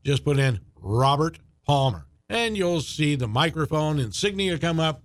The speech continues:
You click on it, and you're going to get all of our archive shows so you can listen for a long, long time.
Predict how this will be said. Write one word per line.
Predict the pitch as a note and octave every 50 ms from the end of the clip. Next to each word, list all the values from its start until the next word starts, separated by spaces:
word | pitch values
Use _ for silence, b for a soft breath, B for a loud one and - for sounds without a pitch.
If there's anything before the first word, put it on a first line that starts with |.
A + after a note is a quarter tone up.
| _ _ _
You | - A#3 F3
click | - F3+ F#3+ D3+ -
on | D#3+ D#3+ D3+
it, | D#3 D#3 D3 - b b b b
and | - B2+ C3+
you're | D3 E3+
going | E3+ D#3 D#3 D3+ D3+ D3
to | C#3+ C3
get | A#2+ C3+ B2+ - -
all | - B2 C3+ D#3+ F3 F#3+
of | F#3+ F#3
our | F#3 F#3 F3+
archive | D#3 D3+ D3 C#3+ C#3+ - C#3+ C#3 C#3 C3+
shows | - C3 B2 A#2+ A2+ A2 G#2 - b b b b b -
so | B2 A#2+
you | B2 E3 G#3+ G#3+
can | F#3 D#3+ C#3+
listen | D3 D#3 C#3 - C3 G#2+
for | - G2+ G2+
a | F#2+ F2+
long, | F2 F2+ G#2+ C#3 E3+ G3 G#3 F#3+ D#3 B2 A2+ G#2+ G#2+ A2+ B2 B2 b b b b b _
long | A#2 A#2+ C3 D#3 E3+ E3 D3 C3 A2 G#2 G#2 G#2 G#2+
time. | F#2 C3 C#3+ C3 G#2 E2 C#2